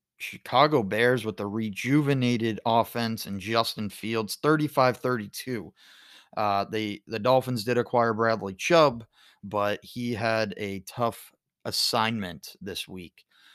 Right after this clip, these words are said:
Uh, Justin Fields, uh, has been one of the better fantasy quarterbacks these past weeks, and he's, uh,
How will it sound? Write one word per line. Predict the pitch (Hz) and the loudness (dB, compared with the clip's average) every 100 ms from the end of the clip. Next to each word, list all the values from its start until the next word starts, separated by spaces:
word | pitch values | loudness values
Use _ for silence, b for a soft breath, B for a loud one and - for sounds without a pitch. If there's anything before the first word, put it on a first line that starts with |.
| b | b
Uh, | 107 104 98 92 92 _ _ | -6 -2 -2 -2 -4 _ _
Justin | 107 117 113 110 104 | -8 -4 -4 -6 -10
Fields, | - 117 110 110 98 - - _ _ _ _ | -8 -4 -2 -2 -4 -8 -12 _ _ _ _
uh, | - 95 87 85 - _ _ 101 | -8 -6 -6 -8 -12 _ _ -12
has | 98 | -10
been | 104 107 | -6 -4
one | 110 | -2
of | 104 | -2
the | 104 | -2
better | 110 101 | -2 -2
fantasy | 98 123 147 123 113 | -2 -2 -2 -2 -6
quarterbacks | 104 120 110 107 107 - | -2 0 2 2 -2 -4
these | 104 | -10
past | - 104 101 - | -6 -4 -4 -8
weeks, | 107 104 98 - | -8 -8 -8 -10
and | 95 92 | -8 -8
he's, | 104 104 95 | -6 -6 -4
uh, | 104 98 95 | -2 -2 -4